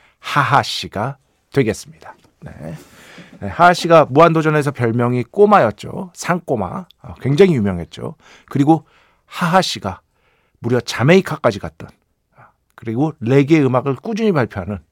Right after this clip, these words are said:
레게를 정말 사랑하는 분이시기도 하죠. 예. 그렇기 때문에 오늘 제가 생각한 정답은 뭐, 여러분, 저도 좋아해요. 아, 좋아하는 하하 씨가 되겠습니다. 하동훈까지 인정합니다. 예, 본명이니까. 그리고 이외에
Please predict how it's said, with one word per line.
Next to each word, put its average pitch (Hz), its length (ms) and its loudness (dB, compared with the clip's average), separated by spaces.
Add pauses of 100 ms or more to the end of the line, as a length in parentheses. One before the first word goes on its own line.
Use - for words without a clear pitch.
(240)
레게를 131 400 0
정말 123 240 0
사랑하는 202 480 0
분이시기도 110 500 -6
하죠. 101 460 -6 (160)
예. - 200 -14 (380)
그렇기 - 240 -6
때문에 98 380 -4 (180)
오늘 107 220 -6
제가 104 220 -4
생각한 107 600 -6
정답은 95 460 -2 (600)
뭐, 85 280 -12 (100)
여러분, 101 320 -4 (720)
저도 175 200 -2
좋아해요. 160 480 2 (200)
아, 92 220 -14 (100)
좋아하는 104 480 -4 (320)
하하 175 340 2
씨가 - 300 -4
되겠습니다. 104 480 -8
하동훈까지 233 800 2
인정합니다. 117 720 -2
예, 95 240 -8
본명이니까. 131 720 0 (600)
그리고 151 260 4
이외에 160 760 4